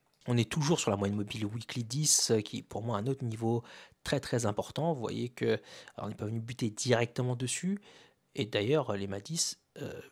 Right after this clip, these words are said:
vient faire résistance avec le niveau des quarante-quatre mille quatre cents. Ça, pour moi, c'est une très grosse moyenne mobile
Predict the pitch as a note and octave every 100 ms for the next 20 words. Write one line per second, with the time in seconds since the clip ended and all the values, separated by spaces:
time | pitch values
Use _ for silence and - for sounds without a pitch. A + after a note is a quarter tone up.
0 | - - - D3+ C3+ B2+ G#2 G#2 G2+ -
1 | D#3 - A#2 G2+ C#3+ D#3 A2+ G2+ G2+ B2
2 | B2 A2 - G#2 G#2 - G#2 C3+ E3 C#3
3 | A#2+ A#2 - - - - - - F3 -
4 | G2+ - _ _ _ _ _ _ - -
5 | - - A#2+ A#2+ A#2+ - - G2+ - -
6 | D#3+ D3+ - - - - D3 C3+ - A#2+
7 | A2+ A2+ A2+ A2 A2+ C#3+